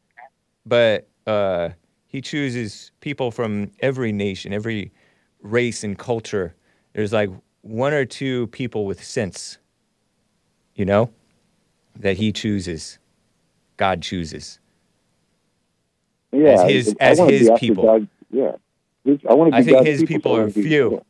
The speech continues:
Speaker 1: Most of us are
Speaker 2: Very few.
Speaker 1: a fake imitation,
Speaker 2: Yep.
Speaker 1: which is to say evil. So, interesting,
Speaker 2: Yeah,
Speaker 1: man.
Speaker 2: that's what,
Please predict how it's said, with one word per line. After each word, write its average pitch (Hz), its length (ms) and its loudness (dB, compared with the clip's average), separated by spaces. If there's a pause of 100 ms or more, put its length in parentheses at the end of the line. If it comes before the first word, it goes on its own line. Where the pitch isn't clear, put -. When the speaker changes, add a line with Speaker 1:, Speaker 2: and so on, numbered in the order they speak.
(920)
Speaker 1:
Most 120 280 -6
of 120 80 -8
us 120 200 -4
are 110 80 -4
Speaker 2:
Very 107 180 4
few. 87 300 -8
Speaker 1:
a 110 120 -4
fake 131 340 -6
imitation, 113 600 -8 (1300)
Speaker 2:
Yep. 101 160 2
Speaker 1:
which 110 120 -2
is 107 140 -8
to 107 80 -8
say 104 200 -4
evil. 90 420 -6 (1400)
So, 80 280 -4 (1120)
interesting, 175 480 -4
Speaker 2:
Yeah, 120 100 6
Speaker 1:
man. 120 140 4
Speaker 2:
that's 165 80 -4
what, 113 140 4